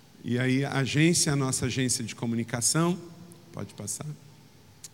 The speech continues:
Ok, então, um pouquinho pra você entender, são onze horas e vinte e dois minutos, confere?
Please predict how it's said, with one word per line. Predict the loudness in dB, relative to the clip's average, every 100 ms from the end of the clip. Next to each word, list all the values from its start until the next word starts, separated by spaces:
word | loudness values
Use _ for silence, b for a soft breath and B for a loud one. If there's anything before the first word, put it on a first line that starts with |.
| -12
Ok, | -8 -8 -10 -16 -20 -6
então, | 0 0 -2 B B B B
um | -8
pouquinho | -6 -4 -6 -4 0 2
pra | 2
você | 2 4 4
entender, | 4 4 4 4 0
são | 0 0 0 0 0 -4
onze | -4 0 2 2
horas | 2 0 0 0 -2
e | -4
vinte | -2 -2 -2 -4
e |
dois | -2 -2
minutos, | -2 -4 -6 -8
confere? | -8 0 2 2